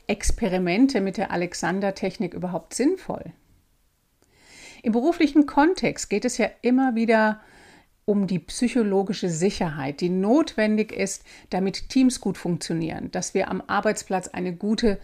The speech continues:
Leistung vollbringen können, gut performen können.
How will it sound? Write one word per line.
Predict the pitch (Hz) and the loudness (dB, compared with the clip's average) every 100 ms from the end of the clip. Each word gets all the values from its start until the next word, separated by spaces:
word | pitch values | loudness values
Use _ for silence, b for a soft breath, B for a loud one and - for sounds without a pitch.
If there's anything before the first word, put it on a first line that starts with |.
| b b | b b
Leistung | 165 170 208 - - 180 156 b b b | 0 4 2 0 -2 0 0 b b b
vollbringen | 170 165 - 160 160 156 | -4 -4 -2 -2 -2 -2
können, | 160 147 156 - _ _ _ | -4 -4 -6 -10 _ _ _
gut | 208 196 - | -4 0 0
performen | - 180 180 185 190 196 170 | 0 -4 -4 0 2 2 0
können. | - - - | -2 -6 -6